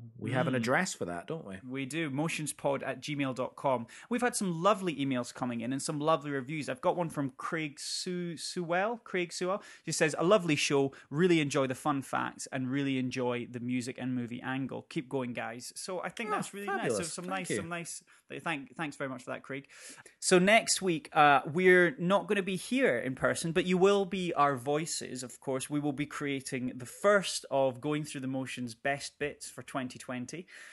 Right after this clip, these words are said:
Speaker 2: So, uh, stand by for that. There'll be some laughs. There'll be some tears. There'll be a lot of frustration. There'll be a lot of music.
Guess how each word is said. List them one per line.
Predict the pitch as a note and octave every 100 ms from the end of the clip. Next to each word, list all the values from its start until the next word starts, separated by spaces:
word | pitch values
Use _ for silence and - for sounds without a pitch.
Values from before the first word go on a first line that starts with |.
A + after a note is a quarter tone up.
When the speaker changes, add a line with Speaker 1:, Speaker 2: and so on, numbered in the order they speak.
| -
Speaker 2:
So, | - D3 C3+ C3
uh, | B2 B2+
stand | - - D#3+ D#3+
by | D3 C#3
for | - B2+
that. | C#3+ C#3+
There'll | B2+ B2+
be | C3
some | - B2
laughs. | B2 B2+ B2+ -
There'll | F#3
be | F3+
some | - C#3
tears. | - C3+ C3+ C#3+ - - -
There'll | D3
be | C3+ C#3+
a |
lot | C3 C3+
of | B2+
frustration. | - - - B2 B2 C3 D3 _ -
There'll | C#3+
be | F3
a | F#3+
lot | F3+
of |
music. | E3+ F3+ A3 E3 A#2+ -